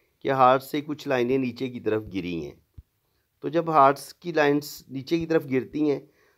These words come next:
तो इंसान को अपने रिश्तों से भी दुख और तकलीफ़ें मिलती हैं। जब भी हार्ट से लाइनें नीचे गिरेंगी तो आपको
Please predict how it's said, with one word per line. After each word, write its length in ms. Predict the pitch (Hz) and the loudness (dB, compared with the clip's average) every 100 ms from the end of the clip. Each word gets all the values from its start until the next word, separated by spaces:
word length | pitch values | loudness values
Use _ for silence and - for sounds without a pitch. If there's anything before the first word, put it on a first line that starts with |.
| _ | _
तो 100 | - | 0
इंसान 400 | 165 165 165 151 | 0 2 2 2
को 140 | 165 165 | 2 -2
अपने 300 | 156 160 160 | -2 -4 -4
रिश्तों 360 | 147 - 170 160 | -6 -6 -4 -4
से 220 | - 143 | -4 -6
भी 200 | 139 151 113 | -4 -6 -4
दुख 260 | 123 127 143 | -6 -2 -2
और 100 | 107 | -2
तकलीफ़ें 480 | 101 101 98 - 110 | -6 -8 -8 -6 -6
मिलती 420 | 104 95 131 135 | -6 -8 -10 -10
हैं। 160 | 127 - _ _ _ _ _ _ - | -10 -16 _ _ _ _ _ _ -18
जब 300 | 104 160 185 | -2 0 2
भी 320 | 180 185 180 123 | 0 -2 -4 -2
हार्ट 300 | 135 131 135 | 4 6 4
से 200 | - 170 | 0 2
लाइनें 340 | 156 139 147 | 4 4 4
नीचे 300 | 147 127 156 | 2 0 -4
गिरेंगी 460 | 147 135 143 147 143 | -4 0 0 0 -4
तो 100 | 139 | 0
आपको 360 | 139 135 - | 0 -2 -4